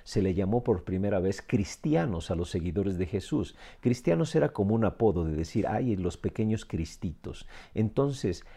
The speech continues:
aquel que pertenece a Jesús conoce su voz, sigue su voz. Tiene una relación personal y profunda con él.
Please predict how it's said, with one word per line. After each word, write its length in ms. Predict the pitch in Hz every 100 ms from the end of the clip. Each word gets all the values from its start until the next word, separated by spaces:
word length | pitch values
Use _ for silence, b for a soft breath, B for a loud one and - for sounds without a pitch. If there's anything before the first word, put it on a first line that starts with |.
| b
aquel 400 | - 117 - 233
que 140 | 240 208
pertenece 640 | - 107 - 107 139 -
a 60 | 120
Jesús 380 | 104 - 165 -
conoce 480 | 156 160 233 247
su 220 | 185 - 98
voz, 300 | 131 170 -
sigue 600 | - - - 233 247 180
su 200 | 160 160
voz. 540 | 151 202 - - - - b b b -
Tiene 280 | 208 233 233
una 180 | 220 196
relación 480 | 165 131 - 170
personal 520 | 165 143 120 123 127 143
y 60 |
profunda 540 | - 110 - 143 139 139
con 220 | 151 175
él. 260 | 190 98